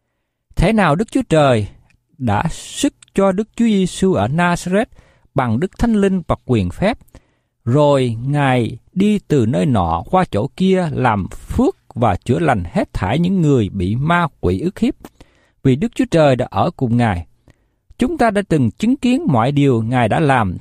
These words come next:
trong xứ Giu-đê tại thành Jerusalem. Chúng đã treo Ngài trên cây gỗ và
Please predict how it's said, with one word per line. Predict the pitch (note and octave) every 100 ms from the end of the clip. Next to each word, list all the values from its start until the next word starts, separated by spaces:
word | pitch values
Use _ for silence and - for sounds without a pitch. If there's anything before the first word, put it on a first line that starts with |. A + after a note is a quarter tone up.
| -
trong | F3+ F3+
xứ | D#3 -
Giu-đê | A#3 F#3+ F#3 F3 F3 E3+ D3 -
tại | G2+ G#2+
thành | - A#2+ F#2
Jerusalem. | G2+ D3+ - E3+ E3 E3 D#3+ - - _ _ _ _ _ -
Chúng | B3
đã | C#4 A3+ -
treo | A3+ A3
Ngài | F3 C#3+ A2+
trên | G2+ - G3
cây | F#3+ G3+
gỗ | G#2 F2+ A#2+ F#3+
và | -